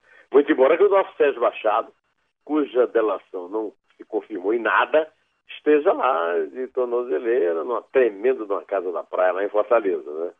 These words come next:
A denúncia aparece num vídeo que o presidente da Odebrecht Venezuela, Euzenando Acevedo, esse ganhou de mim, hein?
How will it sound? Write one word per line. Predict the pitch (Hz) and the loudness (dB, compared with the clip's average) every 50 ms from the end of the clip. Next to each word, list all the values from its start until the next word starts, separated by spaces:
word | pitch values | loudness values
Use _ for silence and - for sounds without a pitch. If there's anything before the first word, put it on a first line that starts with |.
| _ _ _ _ _ _ _ _ _ _ _ _ _ | _ _ _ _ _ _ _ _ _ _ _ _ _
A | - 135 | 0 4
denúncia | 143 170 165 175 208 202 220 | 4 4 4 4 4 2 0
aparece | 214 - 196 185 190 196 - - | 0 2 2 2 2 0 0 -2
num | 196 190 | -4 -4
vídeo | - - 165 185 143 - 311 - - | -2 -6 -8 -10 -10 -12 -16 -16 -16
que | - 107 | -18 -18
o | - | -10
presidente | - 131 117 120 135 123 | -8 -6 0 0 0 2
da | 123 120 | 2 0
Odebrecht | 113 107 98 98 95 95 - - | 2 2 0 0 -2 -4 -4 -6
Venezuela, | 95 92 92 87 80 110 131 131 123 110 - - _ _ - | -6 -6 -6 -4 0 2 2 4 2 0 -2 -6 _ _ 2
Euzenando | 202 214 220 208 202 185 160 131 113 - 151 139 123 117 139 165 185 185 160 139 139 | 4 6 6 4 2 0 -4 -6 -2 0 0 0 2 0 0 2 2 0 0 -2 -2
Acevedo, | 131 - _ _ - - 90 - - 90 92 95 | -4 -4 _ _ -6 -6 -6 -6 -8 -8 -4 -4
esse | 127 156 - - | -6 -6 -4 -4
ganhou | - 165 156 147 175 | -2 -2 0 -2 -2
de | 156 147 | -4 -6
mim, | 104 90 98 | -10 -8 -10
hein? | 107 101 95 98 - | -8 -8 -8 -8 -10